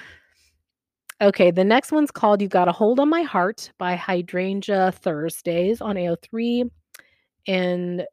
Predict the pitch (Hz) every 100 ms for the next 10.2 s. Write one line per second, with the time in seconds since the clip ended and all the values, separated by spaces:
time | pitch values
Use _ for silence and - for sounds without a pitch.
0 | - 175 175 214 226 208 196 196 - 190
1 | 175 180 175 175 165 - - 185 170 165
2 | 170 - 156 156 151 160 165 165 160 165
3 | 196 - 170 156 151 - _ _ _ _
4 | _ _ 151 151 - 135 - 180 - _
5 | _ _ _ _ _ _ _ - 190 190
6 | 175 170 165 302 294 254 208 - 208 220
7 | 214 202 208 175 165 165 165 - _ -
8 | _ _ _ - 196 185 180 170 170 180
9 | 170 165 156 147 143 151 147 170 - 135
10 | 175